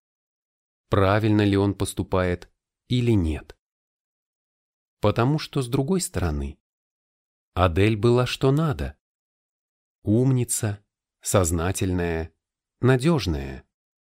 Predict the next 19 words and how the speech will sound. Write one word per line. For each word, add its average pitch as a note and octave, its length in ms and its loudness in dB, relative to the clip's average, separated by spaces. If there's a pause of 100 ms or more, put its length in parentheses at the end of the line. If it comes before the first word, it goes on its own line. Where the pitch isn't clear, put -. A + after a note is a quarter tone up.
(1300)
Она F2 600 2
это G#2 360 0
сделала. G2+ 720 -4 (1080)
И A#2 160 4
речь C#3 300 0
действительно D#3 760 0
шла C#3+ 320 0
о B2+ 40 2
настоящем A#2+ 720 0
чуде, F2+ 640 -2 (1000)
учитывая F#2 600 0
то, A#2 360 -4 (880)
что - 200 -2
ей G#3 240 2
довелось D#3+ 460 2
пережить A2+ 460 0
в G2 80 -6
детстве. F2+ 580 -4 (1120)
Травмированной, D#2+ 1000 -2